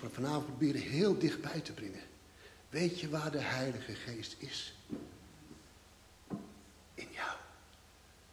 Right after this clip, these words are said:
In jou. En ik vind het zo bijzonder. We gaan eens een, een paar Bijbelgedeelten lezen waar we die kracht en die, en die majesteit van de Heere zo openbaar komt.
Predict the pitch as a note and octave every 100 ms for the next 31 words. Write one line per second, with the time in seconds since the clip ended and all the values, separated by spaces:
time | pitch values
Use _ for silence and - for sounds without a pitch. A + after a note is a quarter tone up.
0 | - G#2 F2+ F#2 G2 - - - - -
1 | - - - - - - - - - -
2 | - - A2 F#2+ - B2 G2 - C#3+ -
3 | G#2 B2+ A#2+ - - - - D3+ E3+ -
4 | B2 A#2+ A2+ - - G3 B3+ D3 D3+ G#3+
5 | A#3+ - F3+ G#3 A3+ A3+ B2+ A2+ F3 G#3+
6 | G3 A#3 - - - - - - - -
7 | - - - - - C#3+ F3 E3+ - E3+
8 | D#3 - - - D#3 A#3 A#3 - E3 D3+
9 | D3 D3 - - - - - - - -
10 | - - - - - B2+ B2 A#2+ E3+ F#3
11 | G3+ F3 - - F#3 F3+ E3+ D#3 C3 D3+
12 | G3 F#3 C3 - F#3+ G3 - D#3+ D3 A#2
13 | C#3 D3 B2 A#2 F#2+